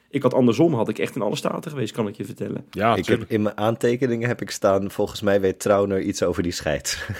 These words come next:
Speaker 3: <laughs> Want ook in de tweede helft, ja, haalt hij als een van de laatste mannen, dan had hij, eh, heeft hij twee keer een duel met, eh, met die spits van Go Ahead. En in die tweede instantie raakt hij de bal totaal niet.
Speaker 1: Nee.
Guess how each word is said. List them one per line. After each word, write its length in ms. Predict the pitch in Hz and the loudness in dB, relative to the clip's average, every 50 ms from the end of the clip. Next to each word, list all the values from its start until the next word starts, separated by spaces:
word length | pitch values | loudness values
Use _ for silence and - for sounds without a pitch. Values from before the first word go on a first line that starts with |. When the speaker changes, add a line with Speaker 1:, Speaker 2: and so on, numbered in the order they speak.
| - - | -12 0
Speaker 3:
<laughs> 420 | - 127 127 - 156 120 - - - | 2 2 4 4 4 4 2 2 4
Want 240 | 135 123 110 - 143 | 4 4 4 4 2
ook 120 | 117 - | 4 6
in 80 | 131 120 | 6 4
de 80 | 117 110 | 4 2
tweede 300 | - - 120 120 120 113 | 4 4 4 6 6 6
helft, 460 | 107 107 110 107 107 104 - - - - - - - - - - - | 4 6 6 4 4 4 2 -2 -6 -6 -6 -8 -16 -20 -20 -16 -6
ja, 180 | - 104 101 92 | -4 -2 -2 0
haalt 260 | 90 101 101 101 - | 2 2 2 2 2
hij 100 | - 104 | 2 2
als 220 | 98 95 - - - | 2 2 0 -6 -8
een 220 | - 107 110 110 - | -4 -4 -4 -4 -2
van 160 | - 117 110 | -4 -4 -4
de 80 | 110 | -4
laatste 340 | 107 107 110 101 - - - | -4 -4 -6 -6 -8 -10 -6
mannen, 240 | 113 113 113 117 113 | -4 -4 -4 -2 0
dan 80 | 104 95 | -2 -2
had 100 | 90 - | 0 -2
hij, 120 | 104 - | -6 -6
eh, 360 | - 73 - - - - - - - - - - - - _ | -6 -10 -10 -10 -10 -12 -12 -14 -14 -20 -20 -20 -20 -8 _
heeft 200 | - 104 101 - | 2 2 2 2
hij 140 | - 107 95 | 0 -2 0
twee 220 | - - 117 120 | 2 2 2 2
keer 160 | 117 - 120 113 | 4 2 0 0
een 100 | 113 110 | 0 0
duel 360 | 110 104 104 104 117 135 135 | 2 4 6 6 6 6 4
met, 300 | 135 135 131 131 - - | 2 -2 -2 -4 -2 0
eh, 240 | 127 127 123 123 123 | 2 4 4 4 2
met 140 | 123 120 | 0 -4
die 100 | - 123 | -8 -8
spits 280 | - - - 139 143 - | -6 -2 -2 -2 -2 -2
van 180 | - 151 139 127 | -4 -6 -2 2
Go 160 | 135 131 131 | 4 6 6
Ahead. 260 | 131 135 143 - - - _ _ | 6 4 2 -2 -10 -18 _ _
En 140 | 101 98 95 | -2 0 0
in 60 | 95 | 2
die 100 | 95 95 | 0 2
tweede 260 | 101 101 101 95 101 | 4 2 4 4 2
instantie 540 | 98 85 - - 104 104 - 95 85 - - _ _ _ _ _ _ _ | -2 0 0 0 0 2 0 -4 -4 -4 -8 _ _ _ _ _ _ _
raakt 360 | - - 87 82 85 - - | -8 -4 0 0 0 0 -2
hij 80 | 101 85 | -2 -2
de 60 | 85 | -2
bal 300 | 76 85 87 85 85 - _ _ _ _ | 0 2 0 0 0 -4 _ _ _ _
totaal 580 | 127 110 110 - _ - 98 90 101 98 90 | 0 0 0 -2 _ -2 0 2 2 2 0
niet. 300 | 87 85 78 73 - - _ _ | 0 -2 -4 -6 -10 -16 _ _
Speaker 1:
Nee. 200 | - 147 113 - | -4 -4 -4 -4